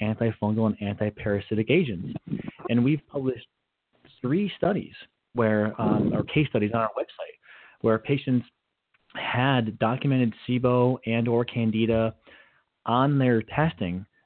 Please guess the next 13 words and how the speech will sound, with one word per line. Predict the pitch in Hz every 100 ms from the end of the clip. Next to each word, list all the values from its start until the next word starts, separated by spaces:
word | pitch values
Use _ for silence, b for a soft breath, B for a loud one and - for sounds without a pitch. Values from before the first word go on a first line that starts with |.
| -
that | -
we | 113
never | 110 117 127 151
even | 143 135 127 123
needed | 120 117 110
to | - - -
treat | 180 92 - _ _
because | 117 - 107
they | 107
responded | 110 101 - 120 120 120 117 101 98
one | 120
hundred | 131 139 139
percent | 127 - 160 95